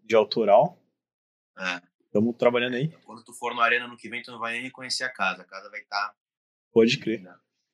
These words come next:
Speaker 1: Cara, tu lembra de um show que teve? Inclusive, nesse dia, o, foi um dos últimos shows da, da Junkhead.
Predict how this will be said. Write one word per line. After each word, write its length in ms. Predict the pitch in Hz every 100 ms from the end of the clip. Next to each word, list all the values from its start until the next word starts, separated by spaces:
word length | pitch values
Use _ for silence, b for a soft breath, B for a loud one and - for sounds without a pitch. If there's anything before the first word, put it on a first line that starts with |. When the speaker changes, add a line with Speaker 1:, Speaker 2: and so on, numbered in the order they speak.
| _ _
Speaker 1:
Cara, 240 | 202 214
tu 100 | 160
lembra 180 | 165 240
de 60 | 220
um 80 | 196
show 300 | - 185 196
que 120 | 190
teve? 560 | 156 151 185 160 120 107 _ _ _
Inclusive, 460 | 156 185 156 196 170 127
nesse 280 | 185 233 165
dia, 280 | 123 185 143
o, 960 | 139 135 131 127 127 123 120 117 113 -
foi 140 | 185
um 20 |
dos 80 | 185
últimos 260 | 247 - 262
shows 180 | 160 131
da, 60 |
da 200 | 117 117
Junkhead. 560 | 117 123 117 104 98